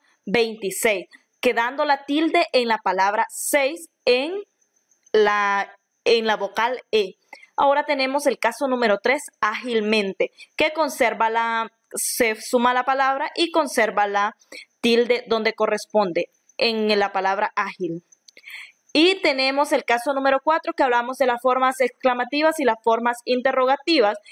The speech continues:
¿Qué hora es? ¡Qué hermoso día! Entonces, estos son los casos que ustedes deben de encontrar. No exactamente estas palabras. Ustedes lo que van a encontrar es una serie de palabras distintas porque van a leer la,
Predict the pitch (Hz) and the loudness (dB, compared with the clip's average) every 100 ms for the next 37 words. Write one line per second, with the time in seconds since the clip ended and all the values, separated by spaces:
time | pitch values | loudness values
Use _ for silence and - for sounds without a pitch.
0 | - _ 294 330 269 196 208 302 359 _ | -20 _ 0 0 0 0 -2 -4 -8 _
1 | _ _ - 294 320 247 247 247 202 208 | _ _ -2 0 0 -2 -6 -2 0 2
2 | 190 170 180 - - - 254 254 269 233 | 2 -2 -6 -18 -14 -2 -2 0 -2 -2
3 | 196 - - 262 294 320 214 311 - - | -8 -6 -2 -2 -2 -2 0 0 -2 0
4 | 285 294 - 254 247 247 247 226 247 247 | -2 -2 0 0 2 2 2 0 -2 -2
5 | 254 247 262 302 _ _ _ 233 240 226 | -2 0 0 0 _ _ _ -2 -2 -2
6 | 208 202 214 190 180 _ _ - 240 294 | -4 0 0 -2 -6 _ _ 2 4 4
7 | 381 403 370 370 311 294 330 330 320 226 | 0 -2 -2 -2 -2 -2 -2 -2 -2 0
8 | 226 220 185 208 - 226 262 294 302 262 | 0 0 -4 -8 2 4 4 2 2 0
9 | 262 294 277 208 208 220 285 _ _ _ | -2 -4 -2 -2 0 -2 -2 _ _ _
10 | 208 226 240 - 247 240 247 247 254 254 | 0 2 0 0 2 2 2 0 -2 -2
11 | 233 247 247 240 208 220 262 262 214 - | 2 2 0 0 0 -2 -6 -6 -8 -4
12 | - 302 262 233 311 - 302 285 311 226 | 0 2 2 0 -2 -2 -2 0 0 0
13 | 220 226 226 208 226 - 240 220 | 0 -2 -2 0 -2 0 2 2